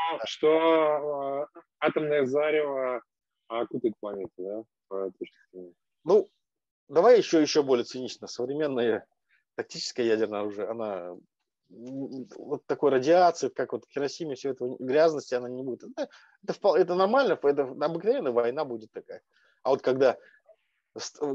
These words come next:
Speaker 2: ты же говорил, что всё-таки ракеты, э, российские, они ржавые все, и они не взлетят из своих штат-, вот, э, ш-, ш-, шахт. Вот стратегическое оружие,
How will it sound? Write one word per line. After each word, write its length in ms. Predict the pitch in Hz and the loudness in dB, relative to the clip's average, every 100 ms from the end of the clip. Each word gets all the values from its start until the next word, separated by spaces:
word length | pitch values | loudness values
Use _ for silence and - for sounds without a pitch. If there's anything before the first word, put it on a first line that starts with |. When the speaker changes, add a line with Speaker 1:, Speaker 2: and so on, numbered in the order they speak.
| 143 - | -4 2
Speaker 2:
ты 100 | 165 | 6
же 200 | 160 151 | 6 6
говорил, 300 | 143 175 269 | 6 6 6
что 200 | - 143 | 4 2
всё-таки 420 | 131 131 120 127 123 | 2 -2 -2 2 2
ракеты, 520 | 135 143 - 117 - | 4 0 0 -4 -6
э, 280 | 113 110 110 | -10 -6 -2
российские, 460 | 123 - 123 - 127 | -2 -4 -12 -6 -6
они 140 | 123 127 | -2 -2
ржавые 440 | 127 139 120 104 | 0 2 0 -4
все, 200 | - - _ _ _ _ _ - | -12 -20 _ _ _ _ _ -14
и 60 | 127 | -10
они 220 | 139 135 | -6 -4
не 120 | 135 | -2
взлетят 380 | 135 139 131 113 | -2 -2 0 0
из 40 | |
своих 180 | 107 104 | -2 -10
штат-, 240 | - 101 - | -10 -14 -12
вот, 200 | 131 123 | -14 -10
э, 180 | 131 127 | -8 -8
ш-, 160 | - 135 | -8 -8
ш-, 240 | - 135 | -4 -4
шахт. 340 | 135 - 131 - _ - _ _ | -4 -2 -2 -2 _ -20 _ _
Вот 140 | 139 131 | -4 0
стратегическое 640 | - 160 165 262 254 208 | 2 2 2 2 4 6
оружие, 400 | 170 143 127 95 | 6 6 2 0